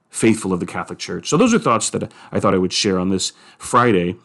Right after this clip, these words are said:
which used to be the Friday after Ascension, but is now the Friday before Ascension Sunday. A few thoughts on holy days, but also ways in which we can promote people coming to Mass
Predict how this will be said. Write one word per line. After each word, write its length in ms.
which 500
used 260
to 60
be 120
the 80
Friday 380
after 340
Ascension, 520
but 120
is 140
now 240
the 100
Friday 340
before 580
Ascension 580
Sunday. 580
A 60
few 140
thoughts 300
on 280
holy 300
days, 300
but 140
also 240
ways 260
in 60
which 180
we 80
can 160
promote 460
people 260
coming 300
to 80
Mass 400